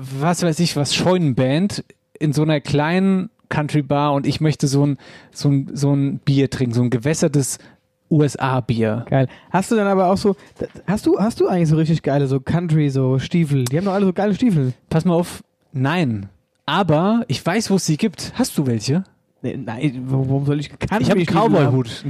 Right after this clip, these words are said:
Speaker 2: haben?
Speaker 1: Den hab ich.
Speaker 2: Ja, einen Cowboy-Hut.
Speaker 1: Aber ich wollte auch ein Original aus den U S A.
Speaker 2: Aber ich finde diese Cowboy-Stiefel ziemlich geil.
Speaker 1: Ja, pass
Speaker 2: Wenn
Speaker 1: mal
Speaker 2: es
Speaker 1: auf.
Speaker 2: richtige
Speaker 1: Äh,
Speaker 2: sind.
Speaker 1: pass auf, hab,
Speaker 2: Ja,
Speaker 1: kann ich dir
Speaker 2: ich
Speaker 1: erzählen?
Speaker 2: pass doch auf.
Speaker 1: Ja. Und zwar war ich neulich, äh, mit einer Freundin, oh je, das ist eigentlich auch eine Geschichte.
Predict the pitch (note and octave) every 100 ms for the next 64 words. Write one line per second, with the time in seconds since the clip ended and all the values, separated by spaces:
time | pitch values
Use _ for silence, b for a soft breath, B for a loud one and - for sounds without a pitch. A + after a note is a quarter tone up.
0 | C3 D3+ E3+ E3 C3+ B2+ C#3+ C#3+ D3 C3+
1 | B2 A2+ A#2+ D3 D3+ C3+ E3+ D3 D3+ -
2 | D3 C3 C3 D3+ C3 A#2 - C3 B2 C3
3 | B2 A#2+ D#3 - F#3 E3 - F3+ F3 F3
4 | D#3+ F3 E3 - D#3+ A#2+ A#2 - E3 D3
5 | E3+ F3 F#3 G3 F#3+ - C#3+ G3 B3 D4+
6 | - F#3 D#3+ A#3 E4 - C4+ C4 - -
7 | A#3 D3+ C3 E3 G3+ C3 B B B B
8 | E3+ D#3 F3+ A3 F#3 F#3+ E3+ F3 A3 G#3+
9 | - - b b b b D#3 D#3+ D#3 -
10 | E3+ D#3+ D#3+ F#3+ G3 F#3+ D3+ C#3 C3+ C3+
11 | C3 C3+ C#3+ C#3 D3+ B2+ A2+ C3 -